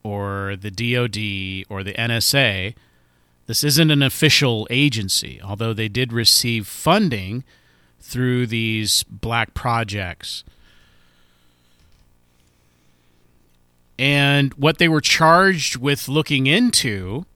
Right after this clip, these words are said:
started with Jack Parsons and Jet Propulsion Laboratories and Aleister Crowley. Uh, there's no question that our government was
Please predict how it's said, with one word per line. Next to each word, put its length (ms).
started 840
with 600
Jack 360
Parsons 1000
and 460
Jet 320
Propulsion 600
Laboratories 1000
and 280
Aleister 480
Crowley. 560
Uh, 500
there's 300
no 120
question 680
that 140
our 120
government 500
was 240